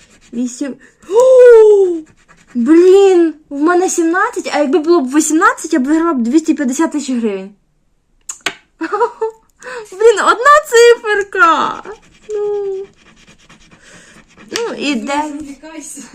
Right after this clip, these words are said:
Speaker 1: <laughs> і дев'ять сто гривень. Так, у нас виграшні, е, були числа сімнадцять, п'ять і двадцять сім.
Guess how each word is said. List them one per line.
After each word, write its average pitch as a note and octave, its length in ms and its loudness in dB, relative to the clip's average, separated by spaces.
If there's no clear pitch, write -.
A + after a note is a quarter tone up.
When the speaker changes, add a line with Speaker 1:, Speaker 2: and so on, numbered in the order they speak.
Speaker 1:
<laughs> A4+ 460 2
і D4+ 40 -2
дев'ять F#4+ 500 0
сто B3 260 -2
гривень. G3 560 -8
Так, A#3+ 440 0
у C4+ 100 -4
нас F#4 340 2
виграшні, D#4 840 4
е, A#3 180 0
були C#4+ 280 4
числа D4+ 300 2
сімнадцять, C4 800 0
п'ять A3+ 320 0
і G3+ 80 0
двадцять G3+ 400 -2
сім. G4+ 240 2